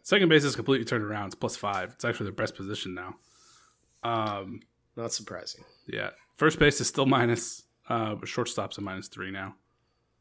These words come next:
Speaker 2: Hmm. Well,
Speaker 1: Darn it. Never mind. Let's, uh, let's go back to before I took all the wind out of our sails <laughs> and, and just, uh, go back to what you were doing.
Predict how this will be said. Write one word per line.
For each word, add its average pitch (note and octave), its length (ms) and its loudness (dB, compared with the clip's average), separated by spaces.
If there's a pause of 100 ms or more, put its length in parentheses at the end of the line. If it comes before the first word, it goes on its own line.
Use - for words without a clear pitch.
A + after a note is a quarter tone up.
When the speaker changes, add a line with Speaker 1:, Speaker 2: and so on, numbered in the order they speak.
(1500)
Speaker 2:
Hmm. G2+ 240 -12 (2500)
Well, F3 300 12
Speaker 1:
Darn A#2+ 160 6
it. A#2+ 180 4
Never D#3 160 12
mind. B2 320 8 (160)
Let's, C#3 300 2
uh, C#3 140 4
let's D3+ 180 0
go B2+ 120 4
back C3+ 280 4 (260)
to B2+ 180 2
before A#2+ 320 0
I A2+ 60 2
took A2 240 -4
all G#2+ 120 -4
the G#2+ 60 -4
wind G#2+ 220 -4
out G2+ 80 -6
of G2 80 -10
our G2 80 -8
sails A2 500 -6 (120)
<laughs> - 100 -6
and, B3 340 8 (1120)
and F3+ 200 6
just, E3 200 6 (480)
uh, D3 240 6
go D3+ 140 0
back D#3+ 180 2
to E3+ 80 0
what E3 120 4
you G3+ 80 2
were B2+ 60 6
doing. G2+ 220 -6